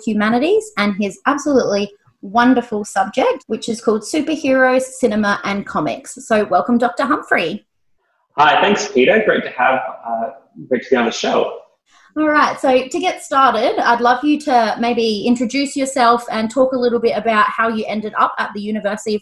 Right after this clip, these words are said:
Speaker 1: Adelaide teaching this particular subject.
Speaker 2: Yeah, well, so my name's Aaron. I'm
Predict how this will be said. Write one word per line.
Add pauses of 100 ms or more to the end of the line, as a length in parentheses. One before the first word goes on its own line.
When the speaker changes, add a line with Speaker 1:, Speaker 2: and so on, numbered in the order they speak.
Speaker 1:
Adelaide
teaching
this
particular
subject. (1120)
Speaker 2:
Yeah,
well, (520)
so
my
name's
Aaron.
I'm